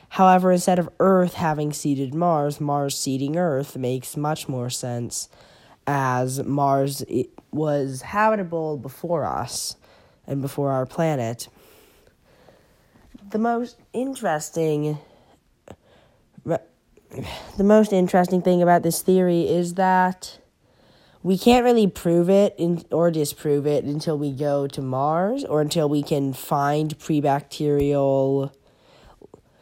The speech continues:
life on Earth. The other alternative is that life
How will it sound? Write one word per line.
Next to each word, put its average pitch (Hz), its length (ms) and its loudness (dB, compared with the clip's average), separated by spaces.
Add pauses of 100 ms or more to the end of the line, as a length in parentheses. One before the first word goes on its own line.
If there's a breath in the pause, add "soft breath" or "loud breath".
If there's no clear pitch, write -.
(180 soft breath)
life 147 540 0
on 135 280 0
Earth. 147 460 0 (800)
The 185 580 4 (1000 loud breath)
other 220 260 8
alternative 190 840 8
is 151 180 6
that 151 240 6
life 156 720 6